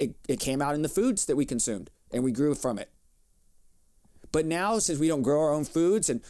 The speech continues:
we're definitely not farmers anymore and we have everything delivered to us,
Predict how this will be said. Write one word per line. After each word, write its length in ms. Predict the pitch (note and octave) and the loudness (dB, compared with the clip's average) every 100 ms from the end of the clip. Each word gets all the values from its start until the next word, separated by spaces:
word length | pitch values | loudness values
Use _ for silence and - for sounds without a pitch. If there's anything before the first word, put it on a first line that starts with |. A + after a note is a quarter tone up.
| - - | -10 -4
we're 80 | |
definitely 400 | B2 C#3 F3+ D#3+ | 0 0 0 2
not 160 | C#3+ - | 0 0
farmers 480 | - C#3+ G3 C3 A2+ | 0 0 0 0 0
anymore 440 | A2 G#2+ A2+ D3 - | -2 0 -2 -2 -4
and 120 | A#2+ | 0
we 60 | C3+ | 0
have 100 | A#2 | 0
everything 420 | D#3+ F#3 F3+ C#3 | 0 0 0 0
delivered 400 | B2 A#2+ E3 E3 | 0 2 2 0
to 140 | - B2+ | 2 2
us, 300 | C#3 - | 2 -2